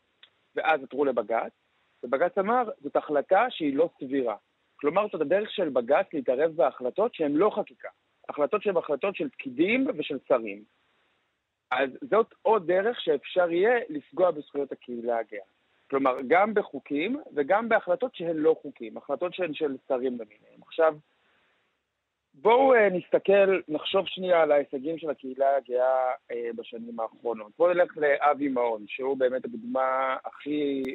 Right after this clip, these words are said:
אה, הכי קרובה והכי מיידית שעליה אנחנו מדברים. אבי מעוז הולך לקבל, אה, בעצם שליטה על הארגונים שהולכים לקבל רשות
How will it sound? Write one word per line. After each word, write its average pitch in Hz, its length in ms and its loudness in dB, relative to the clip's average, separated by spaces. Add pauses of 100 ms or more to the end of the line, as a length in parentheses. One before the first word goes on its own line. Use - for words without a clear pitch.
אה, 120 200 0
הכי - 180 -8
קרובה 131 400 2
והכי 123 260 -2
מיידית 127 380 -4
שעליה 117 420 0
אנחנו 117 280 -8
מדברים. 104 480 -16 (920)
אבי 170 120 2
מעוז 170 260 4
הולך 160 200 2
לקבל, 151 640 0
אה, 127 340 0
בעצם 135 420 -2
שליטה 147 640 -2 (460)
על 123 220 0
הארגונים 135 1000 -2 (420)
שהולכים 147 720 0
לקבל 135 560 0 (120)
רשות 151 500 -6